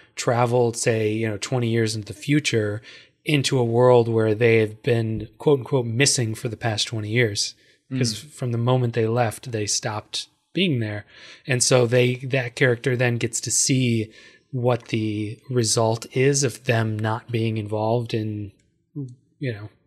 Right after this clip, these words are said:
Speaker 1: in their families' lives and their loved ones' lives or whatever it is for the
Speaker 2: Right.
Speaker 1: past twenty years. Uh, so that's one.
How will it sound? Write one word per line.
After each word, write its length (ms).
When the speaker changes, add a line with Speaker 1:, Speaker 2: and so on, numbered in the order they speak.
Speaker 1:
in 260
their 260
families' 480
lives 540
and 160
their 100
loved 240
ones' 240
lives 400
or 80
whatever 460
it 100
is 320
for 140
the 60
Speaker 2:
Right. 120
Speaker 1:
past 280
twenty 220
years. 380
Uh, 420
so 180
that's 300
one. 600